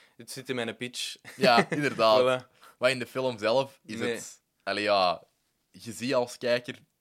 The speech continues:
Speaker 2: dingen gebeuren en je moet er een beetje je eigen
Speaker 1: Mhm.
Speaker 2: conclusies uit trekken. Maar ik vind dat wel leuk. Allee, dat is ook
Speaker 1: Ja, dat zorgt voor meer spanning, omdat je,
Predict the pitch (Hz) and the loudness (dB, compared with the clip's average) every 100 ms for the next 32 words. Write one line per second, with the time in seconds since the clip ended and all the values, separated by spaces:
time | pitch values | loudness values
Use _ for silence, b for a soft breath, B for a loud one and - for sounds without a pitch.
0 | _ _ 101 117 120 113 87 104 117 120 | _ _ -12 -10 -10 -12 -10 -6 -4 -4
1 | 110 107 104 101 98 98 - 90 80 87 | -6 -10 -12 -12 -10 -12 -12 -10 -6 -6
2 | 87 80 135 123 127 120 135 135 135 131 | -8 -8 -8 -6 -8 -10 -6 -6 -6 -10
3 | 143 147 b b b b - 117 135 110 | -10 -12 b b b b -14 -12 -6 -2
4 | 101 120 87 107 98 87 104 95 101 - | 0 0 0 -6 -6 -8 -6 -6 -8 -14
5 | - _ - 120 143 139 135 143 156 - | -20 _ -2 0 2 0 -4 -6 -8 -10
6 | 143 135 131 - 127 139 151 131 120 - | -6 -4 -6 -6 -6 -4 -6 -6 -8 -8
7 | 127 | -14